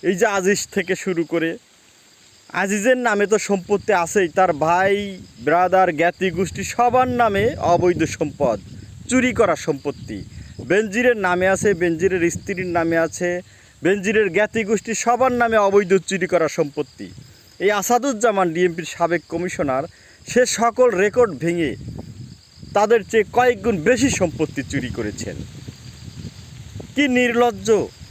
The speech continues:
রাষ্ট্রটাকে ছেড়ে দেওয়া হয়েছে, যে যেমন পারো চেটে পুটে খাও, লুটে পুটে খাও, ভেঙে চুরে খাও। এটা কোন রাষ্ট্রে আমরা আছি?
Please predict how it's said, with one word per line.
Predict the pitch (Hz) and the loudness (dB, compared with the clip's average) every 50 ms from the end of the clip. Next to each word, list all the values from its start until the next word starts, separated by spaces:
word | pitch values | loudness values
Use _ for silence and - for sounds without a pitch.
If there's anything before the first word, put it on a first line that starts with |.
| - - - - - | -20 -20 -20 -12 -6
রাষ্ট্রটাকে | - 202 233 226 - - - 262 226 277 269 208 - 269 233 190 | -4 -2 -2 -2 -2 0 0 0 2 2 0 0 2 2 2 2
ছেড়ে | - - - 247 247 254 | 2 0 0 2 2 2
দেওয়া | 240 226 240 220 214 | 4 4 2 4 2
হয়েছে, | 214 208 175 202 160 | 2 0 2 0 0
যে | 156 190 233 233 | 2 2 2 2
যেমন | 180 160 214 220 220 233 247 240 220 | 2 2 0 2 2 2 2 2 0
পারো | 185 220 208 208 220 202 | 2 2 4 4 4 2
চেটে | - - 208 190 214 | 2 0 0 0 0
পুটে | 185 175 185 175 190 185 | -4 -4 -2 -2 -2 -2
খাও, | - - 180 156 127 107 - - - - - - | 0 0 2 2 0 0 -4 -10 -20 -18 -10 -6
লুটে | - 233 226 202 247 | -2 -2 0 2 0
পুটে | 196 208 220 190 220 202 | 0 0 0 0 0 0
খাও, | - 202 202 190 175 156 | 0 2 2 4 2 2
ভেঙে | 127 131 190 214 233 233 | 2 0 0 0 0 -2
চুরে | 196 - 214 185 190 170 | -2 0 0 2 2 0
খাও। | - - 175 151 131 113 - - - - - - - - - | 2 0 0 2 2 0 -4 -8 -16 -20 -20 -20 -10 -6 -2
এটা | 214 262 247 - - | -2 -2 -2 -2 -2
কোন | - 277 277 277 262 | 2 4 4 4 4
রাষ্ট্রে | 226 220 214 220 214 - - - 277 262 | 2 0 0 0 -2 -4 -4 0 0 0
আমরা | 247 233 214 208 190 | 2 2 2 2 0
আছি? | 180 - - 202 196 | 0 -2 -6 -8 -8